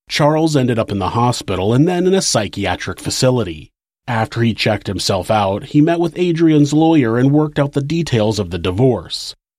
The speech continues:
Now Charles was living in a basement apartment, and once he was back to work, he quickly began pursuing another woman, a fellow nurse at Warren Hospital.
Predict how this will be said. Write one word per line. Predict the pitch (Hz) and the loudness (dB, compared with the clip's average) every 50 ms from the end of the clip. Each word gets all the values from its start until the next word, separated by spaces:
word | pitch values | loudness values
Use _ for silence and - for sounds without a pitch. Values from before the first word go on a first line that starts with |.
| _ _ _ _ | _ _ _ _
Now | 156 160 165 160 165 170 | 0 2 2 2 2 0
Charles | 160 - - 156 143 131 127 120 | 0 0 0 2 2 2 0 0
was | 120 120 110 | -2 0 0
living | 120 120 120 113 113 117 | 2 2 2 2 2 2
in | 113 107 | 2 2
a | 107 | 0
basement | 95 - 107 107 101 - - 104 92 90 | 0 -2 -2 -2 -2 -2 -2 -2 -4 -4
apartment, | 87 - - 110 113 113 98 92 87 87 98 | -4 -4 -2 -2 -2 -2 -2 -4 -6 -6 -2
and | 113 123 139 | 0 2 2
once | 147 165 165 160 - | 4 4 2 0 0
he | 175 | 0
was | 170 165 151 151 | 0 0 0 0
back | 151 147 143 139 - | 0 -2 -2 -2 -2
to | - 139 | -2 0
work, | 123 131 147 135 113 107 107 - | 2 2 2 0 0 -4 -8 -8
he | - - 147 | -4 -4 -4
quickly | 143 - 175 170 - 180 180 | -2 -2 -4 -4 -2 -2 0
began | 170 170 165 156 151 143 147 | 0 0 2 2 2 0 0
pursuing | - 151 139 - - 170 170 156 139 135 139 | 0 -2 -4 -2 0 2 4 4 6 6 4
another | 143 131 113 98 87 - 90 | 4 4 2 -2 -4 -6 -6
woman, | 87 87 107 117 113 107 92 85 80 - - _ _ _ _ - | -4 0 0 0 0 0 -4 -8 -12 -18 -20 _ _ _ _ -2
a | 190 | -2
fellow | - - - 190 175 175 165 147 143 | -2 -2 -2 0 2 2 4 4 4
nurse | 143 156 170 165 147 151 147 - | 4 4 4 4 2 2 2 0
at | 151 135 | -2 -2
Warren | 131 101 98 90 85 82 82 | -2 -2 -4 -4 -4 -4 -2
Hospital. | 85 117 120 123 123 - - - 98 87 82 76 73 73 | -2 0 0 0 0 -2 -4 -6 -6 -6 -6 -10 -12 -14